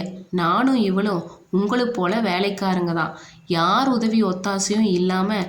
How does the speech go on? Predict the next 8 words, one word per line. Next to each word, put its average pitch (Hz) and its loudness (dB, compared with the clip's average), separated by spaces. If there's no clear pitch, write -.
எங்க 170 2
நாலு 165 2
பேருக்கும் 196 0
சமைச்சு 170 -2
எடுத்துக்கிட்டு, 214 -4
என் 190 -2
அம்மா 185 2
அம்மம்மாவுக்கும் 196 0